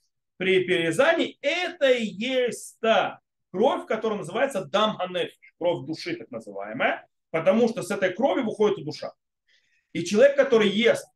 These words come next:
э, то, что называется, целенаправленно эту кровь, он нарушает запрет Торы, за который полагается наказание карет, отсечение души.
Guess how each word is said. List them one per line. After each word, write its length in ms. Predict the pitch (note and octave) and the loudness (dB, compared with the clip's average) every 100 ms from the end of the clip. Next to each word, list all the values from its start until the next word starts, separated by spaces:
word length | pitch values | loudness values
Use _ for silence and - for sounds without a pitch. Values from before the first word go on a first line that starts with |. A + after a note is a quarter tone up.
| _ _ _ _ | _ _ _ _
э, 120 | - C#3 | -8 -8
то, 80 | |
что 100 | D#3+ | -8
называется, 360 | E3 F3+ F3+ E3+ | 0 2 2 -2
целенаправленно 1160 | - C4+ C4 B3+ A#3+ - F#3+ E3 C3 B2+ B2+ E3 | 4 6 6 4 4 0 0 0 0 -4 -8 -8
эту 400 | F#3+ F#3+ G#3 A3+ | -8 -10 -10 -8
кровь, 340 | A#3+ B3 - _ _ _ _ _ _ | 0 2 0 _ _ _ _ _ _
он 260 | B3+ F4+ D#4 | 4 6 4
нарушает 540 | B3+ A3+ B3 C4 A3 | 0 0 0 0 0
запрет 520 | G3 - G3 G3 - | -2 -2 -4 -4 -4
Торы, 540 | D3 C#3 C#3+ A#3+ - - | -8 -4 0 2 0 -6
за 160 | D#3 F#3 | -10 -4
который 380 | F#3+ C#4 D4+ A3 | -2 -2 -4 -2
полагается 580 | A#3 G3 A3 C4+ - | -2 -2 -2 -2 -2
наказание 560 | G#3+ F#3 E3+ F#3 A#3 B3 | -6 -8 -6 -2 -2 -2
карет, 420 | - C#4+ C4 - _ _ _ _ | 0 4 4 2 _ _ _ _
отсечение 640 | - D#3 F3 E3+ F3+ F#3+ G#3 | -8 -8 -8 -10 -8 -6 -6
души. 400 | A3+ - B3 | -8 -8 -10